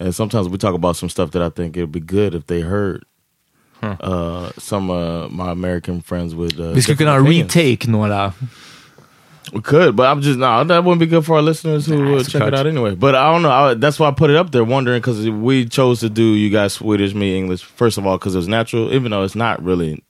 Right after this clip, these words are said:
Speaker 1: as natural as when we really hang out.
Speaker 2: Ja,
Speaker 1: We
Speaker 2: precis,
Speaker 1: speak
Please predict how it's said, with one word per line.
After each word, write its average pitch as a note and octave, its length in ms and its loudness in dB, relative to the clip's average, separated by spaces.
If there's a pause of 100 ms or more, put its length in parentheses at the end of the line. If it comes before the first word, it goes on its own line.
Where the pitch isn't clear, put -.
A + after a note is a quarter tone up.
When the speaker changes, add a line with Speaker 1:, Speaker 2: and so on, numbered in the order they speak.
(100)
Speaker 1:
as E2+ 180 -8
natural E2+ 380 -6
as D#2+ 400 -10 (840)
when F#2 160 -6
we F2+ 200 0
really E2+ 160 2
hang F2+ 200 -2 (140)
out. D2 120 -4
Speaker 2:
Ja, D3 180 2
Speaker 1:
We - 40 0
Speaker 2:
precis, C3+ 280 0
Speaker 1:
speak A2 300 -2